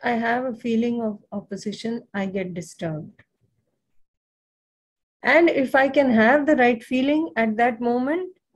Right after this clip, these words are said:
I will also notice this, that it was never about the other person.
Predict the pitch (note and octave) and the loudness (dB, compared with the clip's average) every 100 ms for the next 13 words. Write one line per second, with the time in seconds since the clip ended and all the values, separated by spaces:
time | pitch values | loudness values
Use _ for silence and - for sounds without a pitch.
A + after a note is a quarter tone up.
0 | _ - B3 C4 A#3 A#3 A3+ E4+ D#4 A3+ | _ -4 -2 0 0 -2 -2 0 2 0
1 | A3 C#4 - A3 A3+ - _ _ _ _ | -2 -8 -6 -6 -6 -12 _ _ _ _
2 | _ _ _ _ - G#3+ C4 C4+ A3+ D4+ | _ _ _ _ -12 -2 0 0 2 0
3 | B3 A#3+ A3+ D#4 E4 C4+ C4+ - G#3+ G#3 | 4 2 4 4 4 2 2 2 2 2
4 | A#3+ A3 F#3+ - - | 0 -2 -4 -12 -20